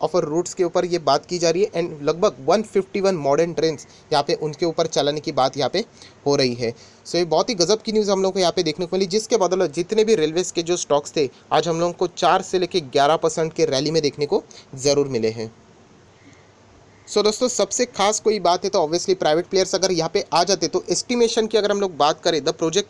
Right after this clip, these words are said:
could entail a private sector investment of about रुपीज थर्टी थाउजेंड करोड़। यस दोस्तों, थर्टी थाउजेंड करोड़ की यहाँ पे इन्वेस्टमेंट की यहाँ पे बात करी है। And ये मैंने खुद नहीं किया है, मिनिस्ट्री ने यहाँ पे ऐसा स्टेटमेंट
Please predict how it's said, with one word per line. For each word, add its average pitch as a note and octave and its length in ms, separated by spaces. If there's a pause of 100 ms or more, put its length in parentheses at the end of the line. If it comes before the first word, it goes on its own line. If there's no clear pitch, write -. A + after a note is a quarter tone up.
could G#3+ 100 (280)
entail F3+ 380
a - 100 (100)
private F3+ 300
sector F#3+ 340
investment E3 420
of E3+ 240
about D#3+ 240 (420)
रुपीज A3 260 (160)
थर्टी G3+ 340 (180)
थाउजेंड D#3 320
करोड़। D#3 240
यस D#3 180
दोस्तों, F3 260 (140)
थर्टी F3 260 (140)
थाउजेंड D#3 300
करोड़ E3 300
की - 360
यहाँ D#3+ 160
पे F#3 140
इन्वेस्टमेंट E3+ 460
की F#3 100
यहाँ D#3 140
पे E3+ 80
बात C#3+ 260
करी E3+ 220
है। G3 100
And D#3+ 140
ये E3+ 100
मैंने F3+ 160
खुद F3 220
नहीं F#3 100
किया G3 120
है, G#3 60
मिनिस्ट्री E3 480
ने F3+ 100
यहाँ - 440
पे F3+ 100
ऐसा C#3+ 280
स्टेटमेंट F#3 440